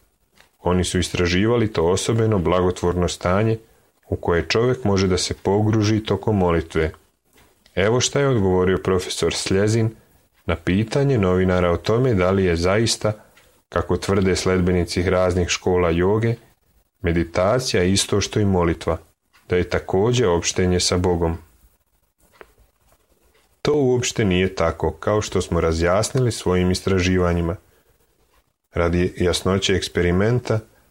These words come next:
pozvali smo nastojatelje jednog manastira i zapisali njegov Elektroencefalogram u vreme molitve. Otkrili smo da u molitvenom stanju pravoslavnog sveštenoslužitelja, pri njegovoj punoj svesti,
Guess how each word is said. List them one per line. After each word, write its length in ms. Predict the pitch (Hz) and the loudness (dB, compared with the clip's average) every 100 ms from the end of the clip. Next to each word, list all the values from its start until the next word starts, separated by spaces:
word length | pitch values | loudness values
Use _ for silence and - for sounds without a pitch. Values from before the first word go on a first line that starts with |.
| _ | _
pozvali 460 | - 95 98 120 117 | -2 0 2 0 0
smo 160 | - 104 | 0 0
nastojatelje 760 | 87 98 - 110 101 101 87 | 2 0 0 -2 0 0 0
jednog 320 | 87 85 82 | 2 0 0
manastira 600 | 85 101 113 - 113 107 107 - _ _ _ | 0 0 0 -2 -2 -2 -4 -12 _ _ _
i 80 | - | -4
zapisali 640 | 85 82 - 101 - 147 120 | -2 -2 -2 -2 0 0 2
njegov 380 | 90 90 92 90 - _ _ _ | 2 2 0 -2 -8 _ _ _
Elektroencefalogram 1500 | 90 101 117 - 95 92 90 - 90 - 87 90 110 120 117 | -2 0 0 -2 0 0 0 -2 -4 -2 0 2 2 0 -2
u 120 | - 82 | -2 0
vreme 320 | 82 90 101 | 0 2 2
molitve. 560 | 101 104 98 - 85 85 _ _ _ _ _ - | 2 0 -2 -2 -2 -2 _ _ _ _ _ -4
Otkrili 480 | 85 85 90 92 | -2 -2 0 0
smo 200 | 90 - | 0 0
da 100 | 90 | 0
u 80 | 87 | 2
molitvenom 580 | 87 92 95 - 92 87 | 2 2 0 0 0 0
stanju 440 | - 90 90 110 | -2 0 2 0
pravoslavnog 760 | 117 - 87 87 - 87 85 85 | -2 0 0 0 0 0 0 -2
sveštenoslužitelja, 1200 | - 87 - 87 82 - 107 113 113 123 113 107 - _ _ _ _ - | -2 -2 -2 -2 -2 -2 -2 0 0 0 0 0 -4 _ _ _ _ -6
pri 160 | 92 | 0
njegovoj 460 | 90 90 87 87 82 | 2 2 2 0 0
punoj 280 | 101 113 131 | 0 0 0
svesti, 600 | - 107 107 - 107 | 0 0 0 -2 -4